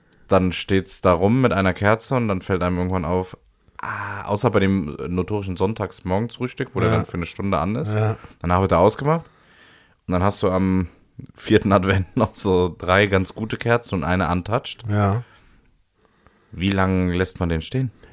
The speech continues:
Speaker 2: Nee, vor allem hält die erste Kerze denn, wenn du ihn dann mal wirklich auch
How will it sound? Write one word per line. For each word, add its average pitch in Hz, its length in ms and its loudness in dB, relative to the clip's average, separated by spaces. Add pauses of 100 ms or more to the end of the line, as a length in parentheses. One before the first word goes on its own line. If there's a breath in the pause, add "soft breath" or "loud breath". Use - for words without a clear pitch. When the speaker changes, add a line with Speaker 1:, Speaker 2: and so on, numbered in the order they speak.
Speaker 2:
Nee, 98 180 -2
vor 117 140 -2
allem 104 200 -2
hält 104 340 -2
die 151 100 0
erste 135 340 0
Kerze 156 400 -2
denn, 147 160 2
wenn 113 140 4
du 143 80 8
ihn 143 120 6
dann 143 220 4
mal 139 220 4
wirklich 135 320 0
auch 113 120 0